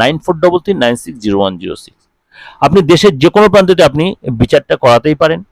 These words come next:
আপনার হাতের মাধ্যমে, আপনার হরোস্কোপের মাধ্যমে, আপনার ফেস রিডিংয়ের মাধ্যমে, আপনার যেটাই আপনার আছে সেটার মাধ্যমে আপনি করতে পারেন।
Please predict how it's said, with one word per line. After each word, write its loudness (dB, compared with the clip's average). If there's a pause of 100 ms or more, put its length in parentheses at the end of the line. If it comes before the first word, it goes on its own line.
(120)
আপনার -2 (100)
হাতের -2
মাধ্যমে, -2 (520)
আপনার 2
হরোস্কোপের 0
মাধ্যমে, -2 (120)
আপনার 0
ফেস -2
রিডিংয়ের -2
মাধ্যমে, -2 (540)
আপনার 0 (400)
যেটাই 2
আপনার 0 (340)
আছে -6
সেটার -2
মাধ্যমে -2
আপনি -4
করতে -4
পারেন। -4